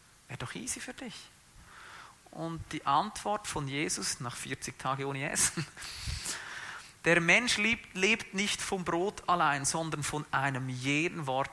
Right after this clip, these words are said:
das aus dem Munde Gottes geht." Der zitiert hier natürlich die Tora. Und zum Abschluss, weil ich finde, das ist auch noch gutes Bindeglied zu,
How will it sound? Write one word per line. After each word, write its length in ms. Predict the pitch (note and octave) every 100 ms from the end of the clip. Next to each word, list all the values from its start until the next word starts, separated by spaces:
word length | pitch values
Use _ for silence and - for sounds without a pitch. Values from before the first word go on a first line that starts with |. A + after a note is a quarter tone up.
| C#3+
das 160 | B2+
aus 240 | C3+ B2+ -
dem 140 | B2
Munde 340 | A2 A#2 A#2
Gottes 500 | A#2+ G#2 G#2+ - A#2
geht." 240 | - G2 - - - - - - -
Der 80 | A#2
zitiert 560 | - C#3 - C3 -
hier 160 | - B2+
natürlich 560 | A#2 - - A#2+ A#2+ - - - -
die 60 | C3+
Tora. 500 | - A#2+ A1+ - - - - - - - - - - - - - - - -
Und 160 | D3+
zum 120 | E3
Abschluss, 680 | D3+ F3+ - D#3+ E3+ - - - -
weil 180 | D3 D3
ich 120 | -
finde, 260 | D3+ C#3+
das 100 | C3+
ist 160 | C3 -
auch 240 | B2 D3
noch 240 | D3 D3 - - - - - - - - -
gutes 520 | - D3+ - - D3 -
Bindeglied 800 | D3+ E3 E3 D3 D3 D3+ - -
zu, 300 | D3 C#3